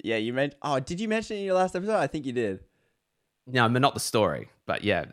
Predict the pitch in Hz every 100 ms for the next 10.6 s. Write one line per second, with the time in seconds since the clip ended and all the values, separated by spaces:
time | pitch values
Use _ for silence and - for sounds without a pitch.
0 | 98 113 110 90 101 - 104 98 98 131
1 | 107 - 135 131 135 147 - 135 113 107
2 | 139 123 127 120 110 104 - - _ _
3 | _ _ 107 104 - 87 87 78 120 120
4 | 147 - 160 156 156 139 135 123 110 120
5 | 120 127 127 113 107 101 - - _ -
6 | 101 123 131 131 - 123 127 - 113 101
7 | 95 - - - 98 92 92 90 92 -
8 | 135 143 131 113 101 101 98 95 87 107
9 | 107 92 85 85 - 82 - 87 90 92
10 | 104 101 110 104 98